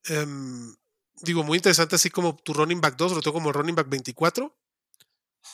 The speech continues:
Pero creo que este es un partido que si los Chargers se van, perdón, si los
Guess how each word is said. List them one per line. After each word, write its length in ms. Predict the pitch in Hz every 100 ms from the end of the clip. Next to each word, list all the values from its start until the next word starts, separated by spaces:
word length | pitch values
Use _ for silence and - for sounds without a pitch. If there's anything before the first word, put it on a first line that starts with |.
| - _ _ _ _
Pero 280 | - 170 165
creo 280 | - 165 180
que 180 | 175 165
este 180 | - -
es 80 |
un 100 | 185
partido 380 | 175 165 180 180
que 120 | 170
si 100 | 147
los 140 | 143 127
Chargers 400 | - 170 185 180
se 100 | 160
van, 380 | 151 160 175 175
perdón, 240 | 160 160
si 100 | 156
los 140 | 143